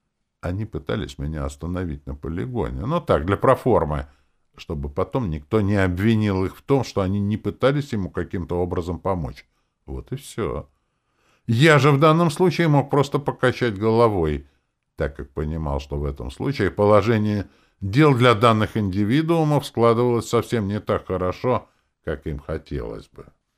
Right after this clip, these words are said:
Сейчас же я сосредоточился на работе с полигонами, старательно отрабатывая там магические плетения, атаки и защиты. Именно стандартные. Но даже стандартными магическими плетениями можно было забить потенциального противника.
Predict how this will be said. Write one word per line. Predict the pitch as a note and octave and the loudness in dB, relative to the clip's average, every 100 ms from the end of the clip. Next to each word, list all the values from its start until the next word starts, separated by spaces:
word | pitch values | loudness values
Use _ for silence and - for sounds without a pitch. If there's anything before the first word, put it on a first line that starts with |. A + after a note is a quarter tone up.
| _ _ _ _ _ _ _ - | _ _ _ _ _ _ _ -8
Сейчас | F#2 - C3+ - E3 D3+ | -6 -2 -4 -2 -4 -2
же | G2+ | -2
я | F#2+ F#2 | 0 0
сосредоточился | - E2 F#2 F2 G2 - D3+ D3 C3+ - F#2+ | -2 -8 -6 -4 -6 -6 -8 -6 -8 -6 -6
на | E2+ | -4
работе | D#2 D2+ G2 - | -4 -4 -6 -8
с | - | -12
полигонами, | - C#2 D2 D#2+ D2 B1 A1+ A#1+ A1 - _ _ _ | -10 -6 -6 -6 -8 -8 -10 -12 -14 -18 _ _ _
старательно | - F2 E2 - D#2 C#2 | -2 2 2 0 -4 -2
отрабатывая | C#2+ D#2+ E2+ A#2 - D#2 C#2+ | -2 -2 -2 -2 -2 -2 -2
там | C#2 C#2+ | -4 -4
магические | C2+ C#2+ D#2 D2+ C2+ C#2+ - C2+ | -4 -6 -6 -8 -10 -14 -10 -10
плетения, | C2+ D2+ - B2+ D#2+ B1 | -8 -10 -6 -6 -6 -6
атаки | B1+ - A2 - | -8 -8 -8 -8
и | A1 | -12
защиты. | B1 D#2+ - - - - - _ _ _ - | -8 -10 -10 -16 -18 -16 -18 _ _ _ 0
Именно | C3 B2 C3 C3+ | 4 4 4 2
стандартные. | C#3 D#3+ C#3+ A#2 F2 - F2 E2+ D#2+ - _ _ _ _ _ _ | 2 2 4 6 4 2 -2 -2 -4 -8 _ _ _ _ _ _
Но | - F2 | -10 -6
даже | F2+ G2 F2+ D#2+ | -4 -2 -2 -4
стандартными | - G2+ G2+ E2 C#2+ - B1+ | -6 -6 -4 -4 -6 -10 -8
магическими | C2+ C#2+ D2 C#2 - - - C2 | -6 -6 -6 -8 -12 -14 -10 -10
плетениями | - - - E3 D3 A2+ A2 | -8 -10 -6 -2 2 2 2
можно | A2 B2+ A#2 A#2 | 4 2 2 2
было | A2+ A2 | 2 2
забить | F2 G#2 F2+ B2+ - | 2 0 0 -4 -6
потенциального | D#2+ D#2 D2 - E2+ D#2+ D#2 | -10 -8 -6 -2 0 0 -4
противника. | D2 F2+ F2+ D#2 B1+ B1 - C2 | -4 -4 -4 -4 -8 -8 -8 -10